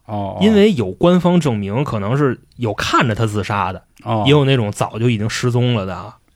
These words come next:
Speaker 2: 那咱们就琢磨一下啊，为什么过来都是脚，然后为什么全是运动鞋？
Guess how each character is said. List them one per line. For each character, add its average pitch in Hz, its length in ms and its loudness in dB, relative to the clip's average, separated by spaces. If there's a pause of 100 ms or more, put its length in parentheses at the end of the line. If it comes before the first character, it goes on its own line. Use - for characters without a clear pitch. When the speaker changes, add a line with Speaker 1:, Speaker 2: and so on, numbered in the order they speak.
(300)
Speaker 2:
那 147 100 2
咱 131 120 2
们 151 80 6
就 131 320 4
琢 104 260 -2
磨 135 100 2
一 110 80 0
下 98 100 -6
啊， 87 260 -8
为 180 140 6
什 123 120 0
么 156 100 4
过 175 220 2
来 110 60 0
都 156 200 4
是 160 100 0
脚， 95 340 -6 (840)
然 123 160 2
后 170 80 6
为 175 180 4
什 113 80 -4
么 143 100 2
全 123 280 0
是 156 100 4
运 147 320 4
动 98 220 -4
鞋？ - 260 -12